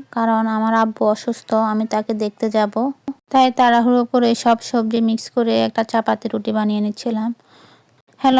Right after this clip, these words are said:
আসসালামু আলাইকুম এভরিওয়ান, সবাই কেমন আছেন? আজকে একটা ব্লগ ভিডিও নিয়ে হাজির হলাম। শর্টকাট এই নাস্তাটাই মাথায় এলো, তাই এটাই বানিয়ে নিলাম। তারপর চলে গেলাম রান্নায়। আজকেও সিম্পল কিছু রান্না করব। কাজের খালাকে ফোন দিয়েছি যে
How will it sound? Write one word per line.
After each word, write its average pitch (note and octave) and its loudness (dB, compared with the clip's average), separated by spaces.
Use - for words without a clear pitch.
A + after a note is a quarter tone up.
আসসালামু B3 0
আলাইকুম A3 -2
এভরিওয়ান, A3 0
সবাই A#3 0
কেমন A3 -2
আছেন? A#3 -6
আজকে A#3 -6
একটা G#3+ -2
ব্লগ G#3+ 0
ভিডিও G#3 -4
নিয়ে G#3 -2
হাজির G#3 -4
হলাম। G#3+ -4
শর্টকাট A#3+ 2
এই C4 4
নাস্তাটাই A#3+ 2
মাথায় A#3+ 2
এলো, B3+ 0
তাই A3+ 2
এটাই G#3+ 0
বানিয়ে G#3+ -2
নিলাম। G#3+ -4
তারপর B3+ 2
চলে A#3+ 2
গেলাম A3 0
রান্নায়। G#3+ 0
আজকেও A#3+ -2
সিম্পল B3 0
কিছু C4 -4
রান্না G#3+ 0
করব। G#3+ -4
কাজের C4 2
খালাকে C4 0
ফোন A#3+ 4
দিয়েছি A#3 2
যে A#3 0